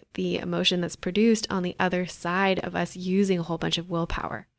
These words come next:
And what ends up happening is a lot of the time we're waiting around for the weekend or that cheat day when we'll be able to get off our own backs and kinda, like, relax a little bit.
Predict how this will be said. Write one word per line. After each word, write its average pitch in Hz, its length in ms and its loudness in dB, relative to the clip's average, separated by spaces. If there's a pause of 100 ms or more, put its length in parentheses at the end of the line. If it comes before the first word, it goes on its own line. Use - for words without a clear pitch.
(840)
And 180 300 2
what 196 180 0
ends 202 180 4
up 190 120 2
happening 196 580 4
is 185 180 -2
a 180 40 -4
lot 185 160 0
of 185 60 0
the 180 60 -6
time 190 180 -2
we're 180 100 -2
waiting 185 300 4
around 185 340 2
for 180 320 0 (260)
the 180 100 -4
weekend 190 440 2
or 180 60 -2
that 185 200 -2
cheat - 260 2
day 196 340 -4 (480)
when 185 280 0
we'll 180 120 2
be 185 140 -2
able 185 160 -2
to 185 80 -2
get 190 360 2
off 196 240 6
our 190 160 2
own 180 220 2
backs 185 420 0
and 170 120 -4
kinda, 175 240 -2
like, 180 180 0
relax 180 600 0
a 190 60 -2
little 180 320 0
bit. - 260 -2